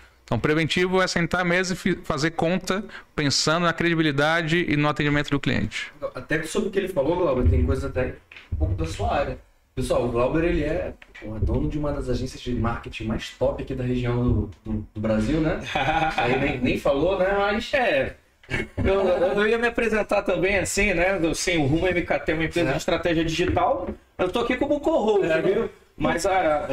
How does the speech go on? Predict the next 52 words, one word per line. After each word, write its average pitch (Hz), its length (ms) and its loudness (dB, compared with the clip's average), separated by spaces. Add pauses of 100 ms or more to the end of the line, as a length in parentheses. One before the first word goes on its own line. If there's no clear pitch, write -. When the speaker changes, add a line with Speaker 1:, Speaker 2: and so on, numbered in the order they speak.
Speaker 3:
tem 196 100 0
muita 190 300 2
conexão 285 600 0
com, 208 320 -2
com 185 120 -2
o 170 60 -4
que 185 120 -2
ele 180 160 0
tá 180 100 0
falando. 185 320 0
Speaker 2:
Ele 156 120 0
falou 185 220 2
duas 220 240 0
coisas 190 260 0
que - 100 -4
eu 196 60 2
achei 190 200 -2
interessante 175 460 -2
até 175 140 -4
pra, 196 180 -2
pra - 80 -8
você 202 220 -4
falar 190 220 0
também 190 200 -2
sobre. 165 380 -2 (440)
É, 123 480 2 (160)
que 147 80 -6
ele 147 100 0
falou 160 240 0
que 160 80 0
hoje 156 100 0
é - 20 2
mais 151 220 0
fácil 147 340 -2
de, 127 480 -2 (580)
de - 100 -20
ter 170 120 -2
contato 151 380 -2
com 147 60 -2
as 131 120 -2
empresas, 156 460 -2
e 143 40 -6
hoje 165 180 0
quando 170 160 -2
a - 20 0
gente 156 200 -4
vê 147 40 -4
um 143 120 -4
branding 139 340 -2
book, 123 320 -4
tá 151 120 -2
lá 156 320 0